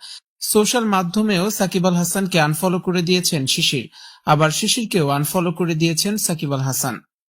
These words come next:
দুবাইয়ের একটি হোটেলে নাফিসা কামালের সাথে চার দিন ছিলেন সাকিব আল হাসান। শুধু তাই নয়, বাংলাদেশের প্যান প্যাসিফিক সোনারগাঁওতে হয়ে নাকি বছরের পর বছর চুপ ছিলেন শিশির। তিন সন্তানকে নিয়ে মুখ বুজে সংসার করে যাচ্ছিলেন তিনি।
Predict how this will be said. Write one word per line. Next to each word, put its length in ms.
দুবাইয়ের 460
একটি 200
হোটেলে 400
নাফিসা 400
কামালের 400
সাথে 280
চার 280
দিন 160
ছিলেন 320
সাকিব 360
আল 140
হাসান। 300
শুধু 220
তাই 180
নয়, 160
বাংলাদেশের 500
প্যান 200
প্যাসিফিক 500
সোনারগাঁওতে 640
হয়ে 260
নাকি 260
বছরের 420
পর 180
বছর 400
চুপ 280
ছিলেন 320
শিশির। 400
তিন 140
সন্তানকে 560
নিয়ে 200
মুখ 200
বুজে 340
সংসার 380
করে 220
যাচ্ছিলেন 540
তিনি। 240